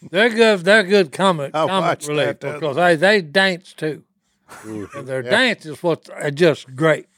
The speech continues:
Speaker 1: Okay.
Speaker 3: I'm kinda partial to Steve and the Seagulls.
Speaker 1: Steve and the Seagulls?
Speaker 2: Steve and the
Speaker 1: I don't think I've
Speaker 2: Seagulls.
Speaker 1: ever heard of them.
Speaker 3: You ain't never seen 'em?
Speaker 2: What do they sing? Sing us a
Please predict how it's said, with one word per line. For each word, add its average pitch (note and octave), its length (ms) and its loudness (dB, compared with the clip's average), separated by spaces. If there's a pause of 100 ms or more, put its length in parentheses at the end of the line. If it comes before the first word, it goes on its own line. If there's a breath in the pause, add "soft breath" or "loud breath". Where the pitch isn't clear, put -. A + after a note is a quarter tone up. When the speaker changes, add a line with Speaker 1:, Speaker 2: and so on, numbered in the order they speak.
(140)
Speaker 1:
Okay. B2 400 -10
Speaker 3:
I'm D3 120 -6
kinda F3 260 2
partial B2+ 520 0
to F#2 220 -14
Steve B2 520 -2
and G2+ 120 -4
the F2+ 60 -12
Seagulls. G2 800 -8 (100)
Speaker 1:
Steve - 440 0
and F#3 80 -4
the D3+ 40 -8
Seagulls? G#3 560 -2
Speaker 2:
Steve F#3 380 -8
and G3 100 -4
the G#3+ 60 -2
Speaker 1:
I - 20 -8
don't F#3 220 -8
think E3+ 120 -8
I've F#3+ 140 -8
Speaker 2:
Seagulls. F#3 160 -10
Speaker 1:
ever F#3 180 -8
heard D#3+ 300 -6
of C#3 60 -12
them. B2+ 200 -14
Speaker 3:
You A#2 120 -4
ain't C3 100 0
never C3 160 0
seen C3+ 220 -6
'em? B2+ 160 -16
Speaker 2:
What C#3 180 -8
do D3 100 -2
they D3+ 160 0
sing? C3+ 480 -8 (160)
Sing D3 360 -6
us G#2+ 160 -8
a G#2+ 80 -14